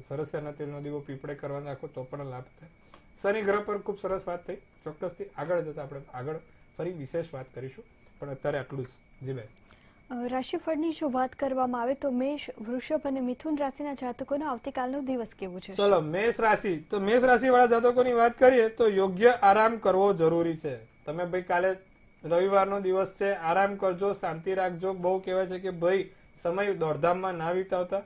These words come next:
Speaker 1: પૂરતો આરામ લેવો જરૂરી છે. તમારી કિંમતી વસ્તુઓનો કાલે ધ્યાન રાખજો, ખોટા પૈસા ક્યાંય વપરાય ના જાય, ખોટી જગ્યાએ તમારા કહેવાય છે પૈસા ક્યાંય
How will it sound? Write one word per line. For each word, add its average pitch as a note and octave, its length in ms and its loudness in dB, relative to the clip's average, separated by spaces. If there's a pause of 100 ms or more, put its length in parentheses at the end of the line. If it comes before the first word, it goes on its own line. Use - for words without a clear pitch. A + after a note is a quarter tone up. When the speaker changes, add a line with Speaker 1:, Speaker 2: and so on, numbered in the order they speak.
(140)
Speaker 1:
પૂરતો E3 240 -4
આરામ E3+ 280 0
લેવો F3 220 4
જરૂરી E3+ 340 0
છે. F#3 160 -10 (440)
તમારી A3 220 0
કિંમતી A3 360 -4
વસ્તુઓનો A3 500 -2
કાલે G#3 280 0
ધ્યાન F3+ 240 0
રાખજો, G3 300 0
ખોટા G3 340 -4
પૈસા E3+ 420 -6
ક્યાંય G3+ 240 0
વપરાય F#3 380 -2
ના F3+ 140 -8
જાય, F3 120 -4
ખોટી F3+ 300 -4
જગ્યાએ F3 320 -4
તમારા F#3 340 -4
કહેવાય F#3 220 -4
છે F#3+ 60 -6
પૈસા F3+ 340 -6
ક્યાંય G3 260 -6